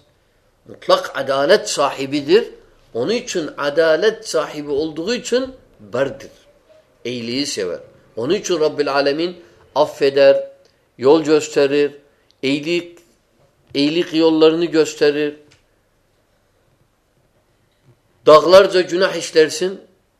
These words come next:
Ne yapar Rabbil Alemin? İyilikten affeder.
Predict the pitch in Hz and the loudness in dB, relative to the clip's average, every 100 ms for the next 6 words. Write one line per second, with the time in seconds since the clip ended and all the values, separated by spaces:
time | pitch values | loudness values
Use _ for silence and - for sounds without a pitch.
0 | - 170 175 143 139 127 113 120 120 123 | 0 4 4 2 0 0 -2 -4 -2 -4
1 | 165 214 _ _ _ _ _ _ _ _ | -8 -12 _ _ _ _ _ _ _ _
2 | _ _ _ _ 117 127 165 - - _ | _ _ _ _ -4 -2 -2 -4 -14 _
3 | _ 151 202 - - _ _ 147 156 - | _ 2 2 0 -14 _ _ -6 -6 -4
4 | 110 85 - | -6 -6 -10